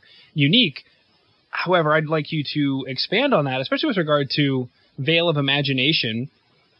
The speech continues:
you mentioned something, also something you mentioned is, you know, each time you,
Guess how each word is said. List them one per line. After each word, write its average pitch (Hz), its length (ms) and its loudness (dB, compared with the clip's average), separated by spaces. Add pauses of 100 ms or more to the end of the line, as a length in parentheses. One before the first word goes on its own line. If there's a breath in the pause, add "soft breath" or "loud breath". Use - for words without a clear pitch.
(460)
you 143 140 -6
mentioned 156 140 0
something, 170 260 0
also 196 240 2
something 175 160 4
you 151 100 4
mentioned 143 320 0
is, 131 120 -2
you 139 80 -2
know, 135 40 -4
each 143 200 -2
time 139 200 -4
you, 131 140 -4